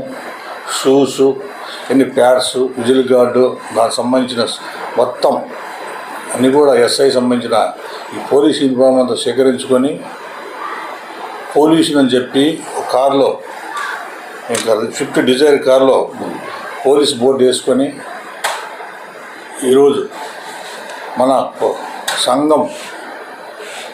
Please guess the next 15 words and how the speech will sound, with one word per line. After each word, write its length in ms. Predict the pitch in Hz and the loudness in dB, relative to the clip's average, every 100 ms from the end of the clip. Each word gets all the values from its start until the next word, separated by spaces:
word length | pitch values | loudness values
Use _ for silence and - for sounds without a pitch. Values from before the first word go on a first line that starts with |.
| - - | -6 -2
కొత్త 160 | 180 175 - | 2 4 4
చెక్ 140 | - 147 | 0 2
పోస్ట్ 260 | 151 147 143 | 2 4 4
వద్ద 180 | 127 135 113 - | 6 6 4 4
కారు 220 | 127 143 135 | 4 6 4
ఆపి 280 | 127 127 101 131 - - | 4 0 0 -2 -6 -4
నేను 120 | 131 110 | -2 2
పోలీసుని 460 | 135 147 147 139 131 | 4 4 4 2 4
చెప్పి 280 | 123 - 117 101 127 - - - - - - - 117 | 2 2 2 2 -2 -8 -12 -10 -10 -10 -12 -4 0
అందరి 240 | 123 135 | 4 6
దగ్గర 160 | 139 127 | 6 6
వసూలు 260 | 123 135 143 139 | 4 2 2 4
చేయడానికి 340 | 135 131 120 | 6 4 4
ప్రయత్నిస్తూ 480 | 120 123 131 - 123 110 | 2 2 -2 -2 0 0
ఉంటే 200 | 98 | 2